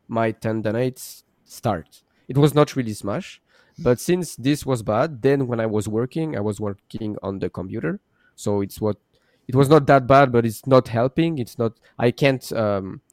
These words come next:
um, take a break with my hands. Then I go back home, I play again on the phone. Then I go,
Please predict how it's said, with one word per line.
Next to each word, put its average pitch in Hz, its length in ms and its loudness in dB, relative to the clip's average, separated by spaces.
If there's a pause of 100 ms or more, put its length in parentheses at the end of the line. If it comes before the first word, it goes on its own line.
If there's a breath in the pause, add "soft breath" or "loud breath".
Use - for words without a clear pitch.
(480)
um, 101 720 -8 (760)
take 139 220 2
a 139 40 4
break 131 340 2
with 117 100 -4
my 98 160 -4
hands. 127 460 -8 (220)
Then 127 160 -4
I 127 120 0
go 127 160 2
back 120 220 2
home, 131 300 6
I 101 120 -4
play 110 240 -2
again 107 240 -4
on 98 80 -8
the 98 100 -8
phone. 156 460 -4
Then 117 200 -4
I 107 140 -4
go, 110 400 -2